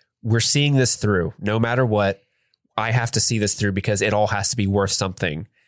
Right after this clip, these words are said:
And I mean, yes, someone could argue, like, "Yeah, but she's a kid. Does she really un-, understand the choice he's making?" Sure. And that's why I think that the final scene is such a good,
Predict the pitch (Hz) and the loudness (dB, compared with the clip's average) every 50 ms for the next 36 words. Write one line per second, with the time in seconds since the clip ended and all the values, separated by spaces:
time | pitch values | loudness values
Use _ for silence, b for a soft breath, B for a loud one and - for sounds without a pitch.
0 | b b b b b b b b b b b b b _ - 101 98 95 95 92 | b b b b b b b b b b b b b _ -10 -6 -4 -4 -2 -2
1 | 92 90 87 87 87 _ _ _ _ _ _ _ _ - 98 104 107 107 104 113 | -2 -2 -4 -6 -8 _ _ _ _ _ _ _ _ -8 -6 -4 -2 -2 -4 -4
2 | - - 120 123 123 123 135 135 120 120 - - 123 117 113 98 - 101 - 104 | -6 -10 -12 -8 -4 0 0 2 2 2 0 0 0 0 -2 -2 -2 -2 -2 -2
3 | 104 98 98 98 98 95 92 - 160 156 139 131 113 - 117 107 - - - 151 | 0 0 0 0 0 0 0 0 2 2 2 2 0 0 -2 -2 -2 -2 0 0
4 | 143 139 135 131 127 117 - - 120 110 117 117 113 113 110 110 107 107 - - | 2 2 2 2 0 0 0 0 0 0 0 0 0 0 0 0 -2 -2 -2 0
5 | 113 107 98 - 113 104 101 - - - 107 104 - 113 101 110 110 107 - 107 | 0 0 0 0 -2 -2 -2 -4 -2 -2 -2 -2 -2 -2 -2 -2 -2 -4 -4 -4
6 | 107 - - - 113 104 107 - B B B B B B 117 117 127 131 127 - | -4 -2 0 0 0 0 0 -2 B B B B B B -2 -2 0 0 0 0
7 | 143 131 120 113 104 - 117 110 - - 101 98 - 98 - - - 117 120 120 | 0 0 0 0 -2 -2 -4 -4 -2 -4 -4 -2 -2 -2 -2 -2 -2 0 0 0
8 | 113 101 101 - - - 120 117 113 101 95 - - 110 104 - 101 98 - - | 0 0 0 0 0 0 0 0 0 0 0 0 0 0 -2 -2 -4 -6 -4 -2
9 | 101 104 101 101 101 95 95 | 0 0 2 0 0 -2 -6